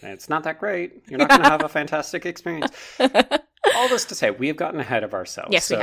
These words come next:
Speaker 2: have.
Speaker 1: this is a mini-sode. So before we really dig into Body and Bones further, Brenna, do you have any homework that you would like to share with our listeners?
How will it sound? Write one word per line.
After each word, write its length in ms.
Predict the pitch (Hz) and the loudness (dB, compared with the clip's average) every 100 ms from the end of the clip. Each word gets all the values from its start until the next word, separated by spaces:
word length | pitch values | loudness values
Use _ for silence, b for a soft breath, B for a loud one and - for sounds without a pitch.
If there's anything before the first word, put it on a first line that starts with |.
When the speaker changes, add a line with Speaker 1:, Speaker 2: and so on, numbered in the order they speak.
| 101 | -4
Speaker 2:
have. 80 | 101 | -8
Speaker 1:
this 180 | - 113 | -10 -8
is 140 | 110 110 | -6 -8
a 40 | |
mini-sode. 840 | 107 101 104 98 107 95 101 127 165 | -8 -10 -10 -10 -8 -8 -8 -8 -6
So 140 | 135 | -6
before 340 | 117 113 135 | -6 -2 -2
we 140 | 127 120 | -2 -2
really 300 | 110 107 104 | -4 -6 -8
dig 300 | 92 98 90 | -8 -10 -10
into 440 | - 101 101 101 | -12 -12 -12 -12
Body 280 | 95 87 92 | -10 -10 -10
and 120 | 87 | -12
Bones 260 | 85 87 87 | -10 -12 -14
further, 880 | - 127 135 117 95 76 87 135 147 - | -14 -10 -10 -8 -10 -10 -12 -12 -16 -12
Brenna, 340 | 107 113 110 | -10 -8 -10
do 140 | - | -12
you 120 | 107 98 | -18 -16
have 280 | - 113 - | -16 -16 -16
any 180 | 113 90 | -20 -20
homework 520 | - 170 208 82 - | -14 -12 -10 -12 -14
that 180 | 95 85 | -14 -12
you 60 | 98 | -14
would 120 | - | -14
like 180 | - 80 | -14 -14
to 80 | - | -12
share 260 | 143 - 80 | -12 -12 -12
with 160 | - | -10
our 100 | 127 | -8
listeners? 640 | 143 180 - - - - | -8 -10 -14 -18 -20 -20